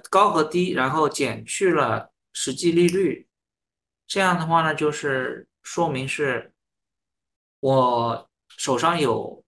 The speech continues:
一笔钱，到底是用来投资好，还是用来储蓄好？如果实际利率很高，那么我觉-，我觉得是储蓄比较好。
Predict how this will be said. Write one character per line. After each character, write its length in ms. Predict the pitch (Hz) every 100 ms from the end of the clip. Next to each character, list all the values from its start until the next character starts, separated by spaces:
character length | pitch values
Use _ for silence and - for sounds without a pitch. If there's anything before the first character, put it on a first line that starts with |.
| _ _ _ _ -
一 60 |
笔 160 | 143 110
钱， 480 | - 110 107 113 - -
到 180 | 170 160
底 180 | 120
是 460 | 113 - 147 131 123
用 300 | 151 156 143
来 280 | 113 120 -
投 340 | - - 113 117
资 460 | - 175 180 185
好， 320 | 185 - 120 -
还 200 | - 113
是 380 | 113 - 127 117
用 200 | 127 135
来 380 | 123 107 110 113 _ _ _ _ _ _ _ _
储 180 | - -
蓄 220 | 113 175
好？ 320 | 143 - - _
如 160 | 147 202
果 120 | 208
实 160 | 175 175
际 180 | -
利 140 | 208 208
率 140 | 196
很 240 | 175 117 104
高， 340 | 127 147 -
那 60 | 175
么 260 | 170 151 135
我 200 | 113 107
觉-， 380 | - 123 131 _ _ _
我 160 | 135
觉 140 | 120 120
得 100 | 123
是 460 | - 123 113 113 _ _ _ -
储 180 | - 113
蓄 160 | 151
比 80 | 123
较 120 | 110
好。 260 | 104 -